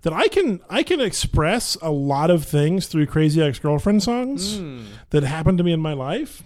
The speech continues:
Speaker 1: But I also realized that ninety percent of the people that I know have never watched any Crazy Ex-Girlfriend.
Speaker 2: Mm-mm.
Speaker 1: And I know you haven't.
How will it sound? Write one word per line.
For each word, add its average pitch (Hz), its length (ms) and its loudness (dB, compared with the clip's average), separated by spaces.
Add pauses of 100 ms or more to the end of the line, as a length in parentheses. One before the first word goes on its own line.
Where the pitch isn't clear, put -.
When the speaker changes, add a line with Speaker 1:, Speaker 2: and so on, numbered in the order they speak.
(520)
Speaker 1:
But 180 120 2
I 190 160 4
also 339 360 -4
realized 185 480 -2
that 160 120 -6
ninety 208 340 -2
percent 226 240 2
of 220 60 2
the 175 80 -2
people 196 300 2
that 160 160 0
I 160 160 0
know 165 400 2 (260)
have 180 220 2
never 185 320 2
watched 147 440 -6
any 165 220 2
Crazy 175 400 0
Ex-Girlfriend. 185 840 0
Speaker 2:
Mm-mm. 185 420 -10
Speaker 1:
And 208 100 -10
I 247 80 4
know 370 140 4
you 285 180 4
haven't. 151 560 -2